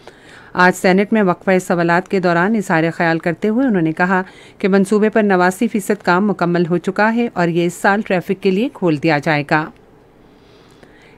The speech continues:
इत्तलात व नशियात के वज़ीर ममलकत फ़ारूक हबीब ने कहा है कि पाकिस्तान के ग्रीन बोर्ड में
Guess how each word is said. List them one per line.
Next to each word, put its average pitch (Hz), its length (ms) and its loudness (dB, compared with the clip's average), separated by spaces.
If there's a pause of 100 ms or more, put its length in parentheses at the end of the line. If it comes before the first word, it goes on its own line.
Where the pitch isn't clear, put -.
इत्तलात 277 400 6
व 302 40 6
नशियात 262 420 4
के 285 80 2
वज़ीर 240 240 4
ममलकत 240 420 4
फ़ारूक 208 340 0
हबीब 226 300 2
ने 233 140 4
कहा 214 220 0
है 233 120 0
कि 233 140 -2
पाकिस्तान 196 520 0
के 220 160 0
ग्रीन 185 300 4
बोर्ड 190 260 2
में 233 200 2